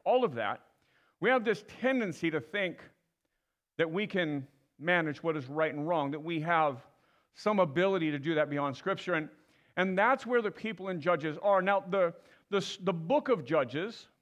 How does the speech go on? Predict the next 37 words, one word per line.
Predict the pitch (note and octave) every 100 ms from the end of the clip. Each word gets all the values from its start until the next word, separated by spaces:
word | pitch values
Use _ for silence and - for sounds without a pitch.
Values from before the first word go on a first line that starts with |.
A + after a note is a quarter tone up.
| _ _ _ _ _ _ -
it | G3+
tells | G3 G#3 A#3 A3+
of | F#3+
a | F3+
series | - - B3+ C#4 C#4 A3 -
of | F#3 F3+ F3 D#3+ D3 _ _ _ _ _ _ _
almost | G3 C4+ D#4 A#3+ F#3
like | F3 C#3+
mafia-type | C#3+ D#3 F3+ G#3+ G#3+ A3+ F3 F3 - E3 D3
tribal | - - F3 G3+ F3 C3+
leaders. | C3+ A#2+ B2+ D#3+
They | D3+ D3+
are | C#3+
all | E3 G3+
corrupt. | A3+ - C3+ A#2+ F3+ - - _ _ _ _ _
Um, | C#3+ D3 C#3
there's | E3 C3
really | A3+ B3
no | G#3 F#3+
good | F#3+ D3
ones. | B2+ C#3 E3 -
There's | D#3 D3+
not | C3+ D#3+ G3+
a | G#3
whole | C#3+ F#3+ F3+
lot | F3 D#3+ B2+
good | D#3+ D3+ B2
that's | C3 -
going | D3+ C3+
on. | D3+ F3+ A#2+ A2 B2+ _ _ _ _ _
But | F3
it | F#3
also | G#3 C4 D4+
portrays | - G3+ - - G#3+ A3+ D3+
this, | E3 D3 - _ - _ _
this | D#3+ D3+
sin, | - - A3+ A3+ A#3 A#3 G#3+